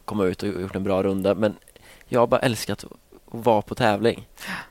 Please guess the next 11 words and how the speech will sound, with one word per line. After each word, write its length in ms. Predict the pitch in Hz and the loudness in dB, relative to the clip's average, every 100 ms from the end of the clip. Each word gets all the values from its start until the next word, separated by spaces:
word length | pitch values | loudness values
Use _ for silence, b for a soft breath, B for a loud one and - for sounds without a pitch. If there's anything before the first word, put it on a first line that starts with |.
| B | B
Åka 340 | - 123 - 113 | -2 -2 -2 -4
på 120 | 120 | -4
tävling, 440 | 127 113 101 107 | 0 0 2 -2
bo 200 | 107 117 | 2 0
på 160 | 110 113 | 0 -2
tävling, 480 | 117 104 101 101 92 | 0 0 0 -4 -8
gå 280 | - - 120 | -14 -4 0
runt 160 | 113 - | 0 -2
och 60 | |
kolla 240 | 120 117 107 | -2 0 2
på, 340 | 120 107 101 | 2 0 0